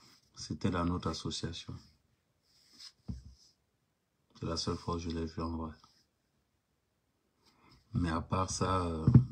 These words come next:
je l'ai jamais vu de toute ma vie. Mais quand on est dans les réseaux sociaux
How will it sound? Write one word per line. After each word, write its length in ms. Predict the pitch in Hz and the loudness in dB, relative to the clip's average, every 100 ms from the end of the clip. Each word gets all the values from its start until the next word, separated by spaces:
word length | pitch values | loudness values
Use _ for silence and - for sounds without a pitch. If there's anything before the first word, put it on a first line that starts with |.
| - - - - _ _ _ _ _ _ - _ _ _ - | -8 -18 -20 -20 _ _ _ _ _ _ -20 _ _ _ -6
je 180 | 85 | -4
l'ai 120 | 85 85 | -2 -2
jamais 280 | 82 82 | -2 -4
vu 100 | 80 | -4
de 80 | 78 | -6
toute 220 | 76 76 | -6 -6
ma 120 | 87 95 | -6 -6
vie. 160 | 107 - _ _ _ _ _ _ _ _ _ _ _ _ _ _ _ _ _ _ _ _ _ - - | -8 -10 _ _ _ _ _ _ _ _ _ _ _ _ _ _ _ _ _ _ _ _ _ -12 -4
Mais 120 | 87 | -2
quand 160 | 82 101 | 4 6
on 40 | |
est 60 | 101 | 6
dans 140 | 92 | 6
les 100 | 92 | 2
réseaux 300 | 82 80 85 | 0 -2 -2
sociaux 480 | 87 82 80 98 117 | -4 -6 -4 0 0